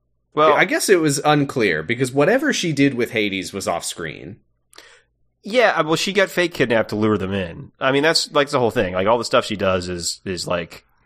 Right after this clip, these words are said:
Speaker 1: honeypots, basically.
Speaker 2: Is that, it's been a while since I saw Hercules.
Speaker 1: Yeah, that's kinda her thing, is she gets fake attacked and to make heroes
Speaker 2: Damn it,
Speaker 1: go do
Speaker 2: Meg.
Speaker 1: stuff.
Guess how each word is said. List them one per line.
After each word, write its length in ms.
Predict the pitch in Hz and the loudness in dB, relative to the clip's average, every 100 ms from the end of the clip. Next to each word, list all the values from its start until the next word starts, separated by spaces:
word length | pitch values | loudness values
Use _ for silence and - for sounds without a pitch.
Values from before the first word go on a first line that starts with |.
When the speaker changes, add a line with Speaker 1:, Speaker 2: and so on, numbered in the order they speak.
| _ | _
Speaker 1:
honeypots, 560 | 117 95 - 87 - - | -4 -4 -6 -8 -8 -10
basically. 540 | 80 - - 69 65 _ _ _ _ - | -10 -12 -12 -14 -14 _ _ _ _ -8
Speaker 2:
Is 140 | 120 | 0
that, 240 | 147 151 156 | 2 4 4
it's 160 | 151 | 2
been 160 | - 190 | 2 4
a 80 | 139 | 6
while 260 | 123 110 | 4 2
since 220 | - 95 | -2 -6
I 80 | 92 | -6
saw 240 | - 85 82 | -4 -6 -6
Hercules. 720 | 73 71 67 65 73 - - | -10 -10 -12 -12 -12 -14 -6
Speaker 1:
Yeah, 360 | 110 95 85 - _ _ - | -2 0 -2 -8 _ _ -2
that's 220 | 110 - | -2 0
kinda 360 | 123 110 101 | 0 0 0
her 120 | 101 92 | -2 -4
thing, 280 | 98 87 | -4 -4
is 100 | 87 | -8
she 160 | - 87 | -8 -6
gets 180 | 87 - | -6 -4
fake 300 | 95 87 - | -4 -6 -10
attacked 400 | - 101 87 - | -6 -2 -2 -4
and 220 | 85 85 - _ _ _ _ _ | -12 -12 -18 _ _ _ _ _
to 120 | 87 | -8
make 200 | 87 87 | -6 -4
heroes 420 | 98 90 85 - | -2 0 -2 -4
Speaker 2:
Damn 60 | - | -6
it, 20 | |
Speaker 1:
go 140 | 90 | -6
do 60 | 107 | -6
Speaker 2:
Meg. 80 | 107 | -8
Speaker 1:
stuff. 440 | 92 73 - - | -6 -10 -10 -20